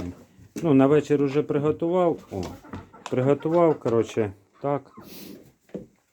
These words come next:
І пішли. Е, тут, а,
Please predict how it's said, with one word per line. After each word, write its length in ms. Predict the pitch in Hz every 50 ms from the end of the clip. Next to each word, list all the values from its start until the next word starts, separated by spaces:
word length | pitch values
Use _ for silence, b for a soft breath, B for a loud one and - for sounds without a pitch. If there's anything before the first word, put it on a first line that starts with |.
| _ _ - - - - - - 123 -
І 300 | - 143 156 175 170 165 - - _ _
пішли. 720 | - 165 156 - - - - 139 127 127 120 110 104 92 82 - _ _ _ -
Е, 400 | 113 117 120 123 120 123 120 123 113 -
тут, 220 | - 175 175 175
а, 160 | 156 143 127